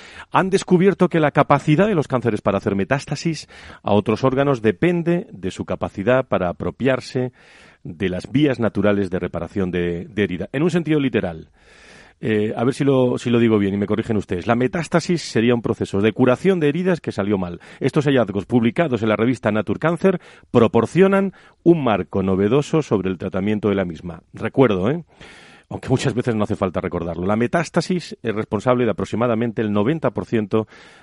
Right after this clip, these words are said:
de todas las muertes por, por cáncer. Tengo en línea a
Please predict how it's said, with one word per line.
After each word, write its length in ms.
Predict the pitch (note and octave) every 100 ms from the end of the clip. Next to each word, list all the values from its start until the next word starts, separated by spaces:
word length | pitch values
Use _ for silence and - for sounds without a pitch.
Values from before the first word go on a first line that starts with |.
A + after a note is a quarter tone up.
| -
de 160 | G#2
todas 200 | - A2
las 140 | G2+ G2
muertes 340 | G2 - G2
por, 380 | - G2 F#2 -
por 200 | - F#2
cáncer. 280 | F#2+ - -
Tengo 200 | D#3+ F#3
en 60 |
línea 320 | E3+ E3+ E3 - - - - -
a 520 | A#2 A2+ A2 G#2+